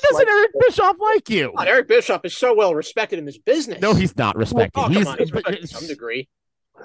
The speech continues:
Speaker 3: Some
Speaker 2: I don't
Speaker 3: degree.
Speaker 2: have any problems with anything, but he's, he's got to know our personalities. He's, like,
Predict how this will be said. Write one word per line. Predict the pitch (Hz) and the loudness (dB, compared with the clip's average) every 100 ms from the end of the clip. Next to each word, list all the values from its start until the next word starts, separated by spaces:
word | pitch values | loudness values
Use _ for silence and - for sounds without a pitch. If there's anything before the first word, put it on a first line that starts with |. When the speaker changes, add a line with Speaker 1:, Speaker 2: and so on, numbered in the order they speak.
| - - | -20 -12
Speaker 3:
Some | 135 | -2
Speaker 2:
I | 175 | 0
don't | 180 277 | 0 -2
Speaker 3:
degree. | 285 | -2
Speaker 2:
have | 240 | -4
any | 226 214 | -6 -10
problems | 156 185 196 196 | -4 -4 -6 -10
with | 196 156 | -12 -12
anything, | 180 190 202 190 214 240 _ 202 | -12 -8 -10 -6 -8 -8 _ -14
but | - 143 131 _ _ _ _ _ | -8 -8 -8 _ _ _ _ _
he's, | _ 196 240 180 170 - _ 160 | _ -4 -2 -2 -8 -12 _ -8
he's | 196 | -4
got | 226 | -2
to | 202 | -2
know | 175 180 | -2 -2
our | 165 | -2
personalities. | 175 160 143 143 156 190 190 | -6 -8 -4 -2 -2 -4 -10
He's, | - 190 160 | -10 -10 -4
like, | 156 135 | -2 -2